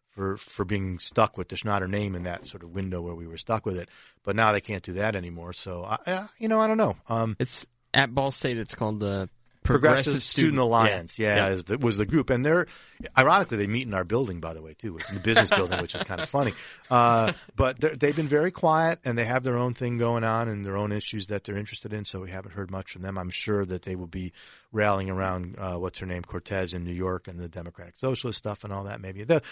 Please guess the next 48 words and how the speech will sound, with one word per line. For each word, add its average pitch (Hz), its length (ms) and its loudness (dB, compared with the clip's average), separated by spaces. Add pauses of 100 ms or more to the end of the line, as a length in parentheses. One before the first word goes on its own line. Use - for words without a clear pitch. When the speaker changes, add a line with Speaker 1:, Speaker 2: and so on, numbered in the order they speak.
(140)
Speaker 1:
though 143 140 6
those, 143 300 2 (140)
you 127 80 -2
know, 90 180 -2
maybe 107 220 -2
that's 98 180 -2
not 92 160 -10
radical 98 440 -4
enough 87 180 -12
for - 120 -20
them. 85 140 -16
I'm 80 100 -20
not - 160 -20
sure, 104 280 -4 (420)
uh, 110 280 6
but 101 160 4
it's - 80 -2
been 165 100 2
quiet, 123 340 2
and 113 80 -2
I 127 80 -2
suspect - 480 0
it 170 120 -4
will 143 80 -2
stay 117 240 -2
quiet. 90 480 -8
And, 92 320 -10
and 95 340 -8 (120)
one 180 180 4
of 196 40 2
the 139 80 0
interesting 113 280 -2
things 92 40 -4
that 104 120 -4 (440)
in 110 100 -20
the 90 100 -20 (120)
sort 101 260 -6
of 87 120 -14 (380)
wake 110 260 0
of 87 80 -10
the 90 60 -10
Schnatter 104 320 -4
stuff 87 280 -12
is 87 120 -20
that 90 100 -20 (460)
we're 127 100 4
trying 120 280 2
to, 101 180 -4